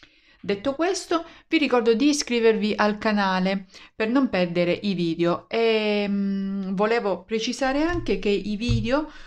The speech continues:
su questo canale, sul mio primo canale, sono sempre degli interattivi, perciò prendete quello che risuona con la vostra situazione e con il vostro settore di appartenenza e lasciate andare il resto, perché quello che non risuona con voi risuonerà con qualcun altro.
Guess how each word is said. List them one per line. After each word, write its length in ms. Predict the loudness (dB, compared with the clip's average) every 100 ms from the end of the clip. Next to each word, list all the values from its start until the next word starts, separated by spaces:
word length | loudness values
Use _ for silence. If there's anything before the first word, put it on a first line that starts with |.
| -20
su 240 | -8 -6 -2
questo 340 | -2 -2 -4
canale, 520 | -2 -2 0 0 -2
sul 160 | -2 0
mio 160 | 0 -2
primo 260 | -4 -4
canale, 360 | -2 0 0 -2
sono 220 | -4 -4
sempre 340 | -2 -4 -2
degli 180 | -4 -2
interattivi, 720 | 0 -2 -2 -4 -4 -6 -4
perciò 300 | -4 -6 -6
prendete 380 | -4 -2 0 0
quello 220 | -2 -2
che 120 | -2 -4
risuona 360 | -4 -4 -4
con 120 | -6
la 80 | -6
vostra 280 | -6 -6 -8
situazione 920 | -8 -6 -6 -6 -6 -2 -2 -2 -6 -10 _ _ _ _ _ _
e 180 | -4 -2
con 160 | -2 -4
il 60 | 0
vostro 320 | -2 -2 -4
settore 420 | -4 -6 -4 -2
di 80 | -2
appartenenza 680 | -2 -6 -6 -4 -4 -4 -4
e 40 |
lasciate 360 | -4 -4 -4 -4
andare 320 | -4 -4 -6
il 80 | -6
resto, 360 | -8 -10 -10
perché 200 | -8 -6
quello 240 | -2 0 0
che 80 | -2
non 140 | -2
risuona 360 | -4 -4 -6 -2
con 200 | 0 0
voi 160 | -2
risuonerà 520 | -4 -4 -6 -8 -16 -12
con 260 | -10 -8
qualcun 480 | -6 -8 -8 -10 -10
altro. 560 | -8 -10 -16 -18 -18